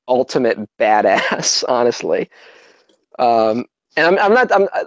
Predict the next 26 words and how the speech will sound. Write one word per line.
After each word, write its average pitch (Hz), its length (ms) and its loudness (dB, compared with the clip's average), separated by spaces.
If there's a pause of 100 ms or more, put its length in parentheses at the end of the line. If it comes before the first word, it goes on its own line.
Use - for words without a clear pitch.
like, 185 180 0 (300)
I 147 100 -4
hate, 160 240 0
I, 151 360 2
I 151 40 0
probably 190 220 0
shouldn't 143 300 0
use 127 120 0
the 123 100 0
word 113 200 2
badass 113 320 2
'cause 117 140 -6
that 131 140 2
has 131 140 -4
such, 123 220 -2
like, 110 100 -2
weird 110 300 -2
connotations 104 760 -6
these 113 220 -4
days 117 640 -2 (880)
as - 140 -6
to 123 80 -2
what, 107 160 0
like, 101 220 0
badass 107 500 2
is. 123 420 0